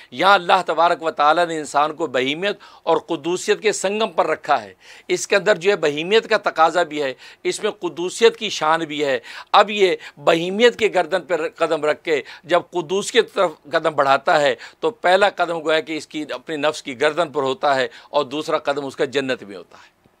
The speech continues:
इसे दुनिया की जो ज़िंदगी है, ये इम्तिहान के लिए, यहाँ बंदा जो है अल्लाह तबारक व ताला के सामने गोया कि इम्तिहान देता रहता है।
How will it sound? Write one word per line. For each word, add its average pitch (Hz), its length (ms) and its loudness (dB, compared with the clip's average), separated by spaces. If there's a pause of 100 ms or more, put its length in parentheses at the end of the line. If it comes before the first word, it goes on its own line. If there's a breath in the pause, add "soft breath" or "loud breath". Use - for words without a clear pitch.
(1200 soft breath)
इसे 165 220 -2
दुनिया 143 420 -2
की 156 180 -10
जो 139 140 -8
ज़िंदगी 139 400 -8
है, 156 60 0
ये 147 160 -6
इम्तिहान 139 500 -4
के 135 140 -14
लिए, 120 300 -8 (260 loud breath)
यहाँ 147 360 2
बंदा 143 320 4
जो 143 160 0
है 135 100 2
अल्लाह 147 360 -2
तबारक 139 440 -2
व 127 80 -10
ताला 139 300 -2
के 131 140 -12
सामने 135 360 -4
गोया 131 180 -6
कि 135 120 -10
इम्तिहान 131 440 -4
देता 131 280 -4
रहता 127 320 -4
है। 113 140 -6